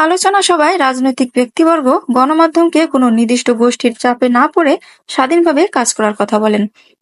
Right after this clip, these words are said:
তারা আরো বলেন, গণমাধ্যমের মালিকানার ক্ষেত্রে সুস্পষ্ট নীতিমালা থাকতে হবে এবং কোনো একচেটিয়া স্বার্থের সেবক হিসেবে গণমাধ্যম যেন না দাঁড়ায়, সেদিকে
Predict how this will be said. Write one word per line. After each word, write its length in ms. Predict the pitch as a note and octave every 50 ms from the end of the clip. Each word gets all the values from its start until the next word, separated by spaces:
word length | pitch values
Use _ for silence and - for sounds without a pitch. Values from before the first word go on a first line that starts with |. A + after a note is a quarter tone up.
| - _ - - - _
তারা 180 | F4 F4 F4 F4 E4+
আরো 140 | E4+ F4+ F#4+
বলেন, 280 | G4 F#4 F4 E4+ D#4 G#4 G#4
গণমাধ্যমের 640 | D4 C4 B3+ B3+ C4 B3+ B3+ B3+ B3 - B3 C4 B3+ B3
মালিকানার 520 | A#3 A#3+ A#3 C4 D#4 D#4 E4 D#4+ E4 E4
ক্ষেত্রে 300 | E4+ - E4 D#4+ - C4 C#4+ D#4
সুস্পষ্ট 640 | - D#4 D#4+ F4 F#4 F4+ - - E4 E4 D#4+ - - C#4+ F#4 G4+
নীতিমালা 440 | C#4+ C4 C4 C4 B3+ B3 A#3+ A3+ A3+
থাকতে 300 | - - G3+ - - G#3+
হবে 180 | G#3+ G#3 A3+ - -
এবং 260 | - C#4 C4+ B3 A#3 D4+ G4 - - - - - _ _
কোনো 160 | - C#4+ C4 C4 -
একচেটিয়া 520 | A#3+ B3+ B3 - - E4 D#4 D#4 D#4 D#4
স্বার্থের 420 | D4+ - C#4+ C4 C4 - C#4+ C4
সেবক 320 | B3 - - B3 A#3 C#4+ D4
হিসেবে 260 | E4+ E4 - F4 E4 D4
গণমাধ্যম 600 | G#3+ - A#3+ A#3+ B3+ B3+ B3 A#3 A3 A#3 D4+ E4
যেন 180 | D4+ D#4+ D#4 D#4+ D4+
না 180 | C4 B3+ B3+ C#4+
দাঁড়ায়, 300 | C#4 D#4+ D#4 C#4+ C4 E4+
সেদিকে 420 | E4+ - C#4+ C#4 C4+ D4+ A3+ B3+